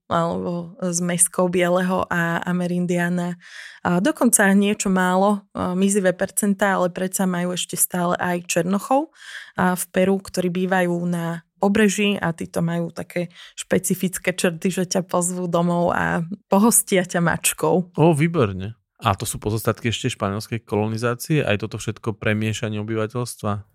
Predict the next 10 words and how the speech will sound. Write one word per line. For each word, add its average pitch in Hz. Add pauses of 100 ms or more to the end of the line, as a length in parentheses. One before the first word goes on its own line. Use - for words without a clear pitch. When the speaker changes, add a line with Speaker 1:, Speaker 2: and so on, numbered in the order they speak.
(120)
Speaker 1:
Áno, 190
pri 247
týchto 220
amerindiánskych 196
krajinách, 190
ako 185
je 180 (300)
Bolívia 185
a - (320)
Peru, 226